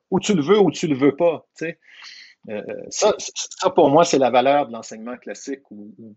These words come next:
j'aime pas le mot traditionnel, mais disons traditionnel. Tu transmets quelque chose que t'as, que t'as été donné, tu, tu le passes, et cetera. Ça, c'est la transmission. C'est pas superficiel, c'est pas juste des techniques d'autodéfense, c'est pas juste des, euh,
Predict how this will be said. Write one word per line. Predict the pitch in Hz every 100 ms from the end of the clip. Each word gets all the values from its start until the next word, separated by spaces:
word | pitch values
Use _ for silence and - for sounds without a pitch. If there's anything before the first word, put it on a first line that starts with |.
| _
j'aime | - 123 113
pas | 139
le | 120
mot | 131
traditionnel, | - 113 - 117 117 127
mais | 101
disons | 104 117
traditionnel. | 110 101 - 107 110 104 - -
Tu | -
transmets | 131 131 131 147
quelque | - 135 120
chose | - 143 151 147
que | -
t'as, | - 120
que | -
t'as | 107 120
été | 135
donné, | 123 117 139
tu, | 151 131
tu | 104 -
le | -
passes, | 127 135 143 -
et | -
cetera. | 123 - 110 139 - - - _
Ça, | - 185
c'est | 185
la | 151
transmission. | 143 143 - 131 - -
C'est | 139 151 147
pas | 196
superficiel, | - 156 - 160 - 175 160 151
c'est | 143
pas | 202
juste | 151 202
des | 151 147
techniques | 165 - 165 151
d'autodéfense, | 131 147 123 117 135 135 120
c'est | 139
pas | 139 156
juste | 143 185 -
des, | 143 139
euh, | 123